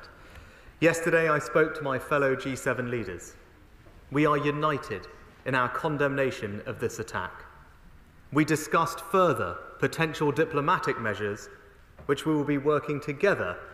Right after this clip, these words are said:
to coordinate in the coming days. I will also shortly be speaking to Prime Minister Netanyahu to express our solidarity with Israel in the face of this attack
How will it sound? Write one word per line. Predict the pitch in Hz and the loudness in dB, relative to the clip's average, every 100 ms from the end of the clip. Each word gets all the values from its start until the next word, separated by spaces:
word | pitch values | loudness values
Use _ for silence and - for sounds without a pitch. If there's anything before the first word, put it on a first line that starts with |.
| - | -8
to | - | -6
coordinate | - 156 131 110 104 104 - - - - | 0 2 2 2 -2 -4 -10 -20 -14 -6
in | 120 | -4
the | 117 | -2
coming | 120 110 107 | -2 -4 -4
days. | 101 82 85 - - - - - - - | -4 -6 -12 -16 -20 -20 -20 -20 -8 0
I | 147 | 4
will | 165 | 6
also | 185 - 165 | 6 6 2
shortly | - 196 151 147 | 2 0 2 -2
be | 139 | -4
speaking | 127 156 123 139 | -4 -4 -2 -2
to | 127 | -4
Prime | - 131 | 0 0
Minister | 123 123 135 | 0 -2 -4
Netanyahu | 123 113 117 107 92 90 82 - - - - - - | -4 -4 -4 -4 -4 -6 -12 -16 -20 -20 -20 -14 0
to | 156 | 2
express | 156 - 175 180 - | 2 2 2 2 -2
our | 156 147 | 0 2
solidarity | 147 180 160 147 156 151 143 151 | 2 0 2 4 4 2 0 -2
with | 139 147 | -2 0
Israel | 123 127 120 117 | 0 0 0 0
in | 143 | -2
the | 127 | -2
face | 123 156 151 - | 0 0 0 0
of | 123 | -2
this | 127 131 | -2 -4
attack | - 110 101 | -2 0 0